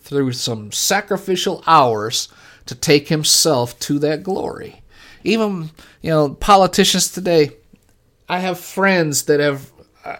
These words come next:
achieved political office in the state level, and they spend days knocking doors, meeting people.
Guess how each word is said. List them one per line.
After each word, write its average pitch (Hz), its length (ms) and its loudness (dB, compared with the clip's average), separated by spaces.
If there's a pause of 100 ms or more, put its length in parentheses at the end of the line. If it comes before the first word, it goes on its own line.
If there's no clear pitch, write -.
achieved 160 800 -2
political 165 500 2
office 143 480 4
in 127 120 -8
the 123 80 -4
state 143 360 0
level, 127 400 -6 (440)
and 156 460 2 (380)
they 185 180 4
spend 175 580 -2 (320)
days 139 840 0 (1000)
knocking 160 520 2
doors, 151 520 8
meeting 151 480 2
people. 143 560 -8